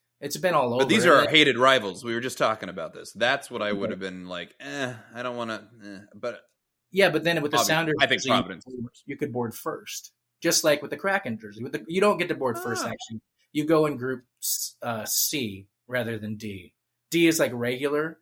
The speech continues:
Speaker 1: and so you get to go. Yeah, you have to go after the Million Mile members and the first class people. So
Speaker 2: Yeah,
Speaker 1: it's not
Speaker 2: but you're not,
Speaker 1: actually
Speaker 2: you're not with peasants anymore.
Speaker 1: No, yeah. I, I've,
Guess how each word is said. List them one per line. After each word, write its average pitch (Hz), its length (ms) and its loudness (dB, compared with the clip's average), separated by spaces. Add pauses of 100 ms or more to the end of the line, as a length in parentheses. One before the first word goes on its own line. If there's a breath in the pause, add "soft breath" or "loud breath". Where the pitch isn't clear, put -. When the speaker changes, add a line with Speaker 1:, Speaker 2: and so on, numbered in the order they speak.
(260)
Speaker 1:
and 123 100 -6
so 143 120 -2
you 135 80 -4
get 143 140 -2
to 131 60 -6
go. 123 320 -2
Yeah, 143 240 2
you 156 160 -2
have 165 140 0
to 165 60 -8
go 151 160 4
after 131 360 0
the 123 120 -4
Million 123 340 -4
Mile 120 300 -2
members 117 580 -4
and 117 160 -6
the 104 60 -10
first 104 260 -12
class 98 260 -10
people. - 340 -20 (500)
So - 260 0
Speaker 2:
Yeah, 127 60 2
Speaker 1:
it's - 160 -2
not 196 180 4
Speaker 2:
but 131 80 4
you're 113 100 0
not, 120 140 6
Speaker 1:
actually 120 120 2
Speaker 2:
you're 143 80 4
not 147 140 6
with 123 200 0
peasants 127 420 0
anymore. 92 480 -6 (320)
Speaker 1:
No, 139 300 0
yeah. 110 320 -2 (100)
I, 180 360 2
I've, 185 180 -2